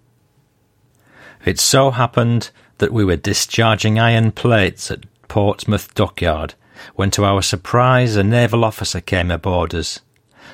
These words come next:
"Leave your ship where she is when you've discharged," he said, "and make your way to your homes, as we require her."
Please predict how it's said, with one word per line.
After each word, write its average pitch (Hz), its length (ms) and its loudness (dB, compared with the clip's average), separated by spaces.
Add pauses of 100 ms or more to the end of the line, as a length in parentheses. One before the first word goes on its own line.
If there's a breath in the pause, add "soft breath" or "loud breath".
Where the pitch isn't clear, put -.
"Leave 127 340 2
your 139 80 4
ship 143 320 0
where 123 220 2
she 117 320 2
is 90 180 -2
when 90 160 -2
you've 87 180 -4
discharged," 92 760 -2
he 90 120 -10
said, 101 340 -2 (540 loud breath)
"and 92 160 -4
make 120 280 0
your 123 140 4
way 120 200 4
to - 160 -2
your 113 160 4
homes, 92 640 0
as 78 180 -6
we 104 320 2
require 95 600 0
her." 78 180 0